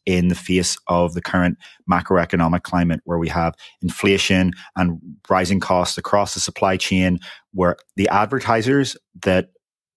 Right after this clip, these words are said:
power the revenue of Facebook and Google and those kind of companies are spending less because two factors.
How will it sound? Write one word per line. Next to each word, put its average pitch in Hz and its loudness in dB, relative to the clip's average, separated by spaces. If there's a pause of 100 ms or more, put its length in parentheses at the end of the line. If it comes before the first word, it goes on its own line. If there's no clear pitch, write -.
power 107 2
the 98 -2
revenue 90 2 (160)
of 90 -2
Facebook - -4
and 87 -4
Google 95 0
and 87 0
those 90 -2
kind 90 -2
of 87 -4
companies 104 -2 (360)
are 107 2
spending 113 0
less 104 0
because 92 -2 (840)
two - 0
factors. 92 -2